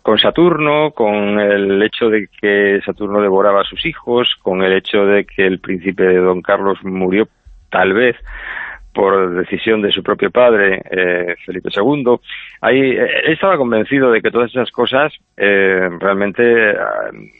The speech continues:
guardaban relación con su propia vida y que los astros afectaban, pero no solo él, lo creía mucha gente. Es decir, a lo largo de,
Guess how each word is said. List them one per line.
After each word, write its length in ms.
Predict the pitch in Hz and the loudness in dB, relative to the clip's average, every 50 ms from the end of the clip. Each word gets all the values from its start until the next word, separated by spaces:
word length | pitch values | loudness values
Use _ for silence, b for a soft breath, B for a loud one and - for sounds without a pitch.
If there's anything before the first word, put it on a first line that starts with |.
| 57 b b b _ _ 120 117 | _ b b b _ _ -18 -4
guardaban 360 | 95 95 90 87 98 104 113 | -2 -2 0 2 2 0 0
relación 420 | 104 107 110 101 - - 104 107 104 | -2 0 -2 -2 0 0 -4 -2 -2
con 140 | 110 107 - | -2 -2 -2
su 100 | - 101 | -4 -4
propia 240 | - 110 92 107 | -4 -2 0 0
vida 240 | 104 107 110 117 127 | 0 2 0 0 0
y 40 | - | 0
que 180 | - 107 104 98 | 0 -2 0 0
los 180 | 98 95 - | 0 -2 -2
astros 300 | 92 87 - - - - | -4 -6 -4 -6 -6 -4
afectaban, 480 | 98 - - 92 - - 113 113 113 - - | -4 -4 -6 -8 -4 -2 -2 -2 -2 -4 -8
pero 140 | - - | -12 -12
no 80 | 135 165 | -10 -6
solo 220 | - 139 98 107 | -2 0 2 2
él, 220 | 131 110 85 - - _ _ _ _ | 2 2 0 -6 -12 _ _ _ _
lo 140 | 50 50 - | -20 -20 -18
creía 260 | - 78 73 76 85 | -14 -10 -8 -8 -8
mucha 240 | 92 98 95 - 98 | -8 -8 -8 -8 -6
gente. 300 | - 139 147 - - 90 | -4 -4 -4 -4 -6 -8
Es 80 | 85 | -4
decir, 100 | - 87 | -2 -2
a 80 | 87 87 | -2 0
lo 100 | 87 87 | 0 0
largo 300 | 90 95 95 95 107 104 | -2 -2 0 0 2 2
de, 140 | 104 98 | 2 0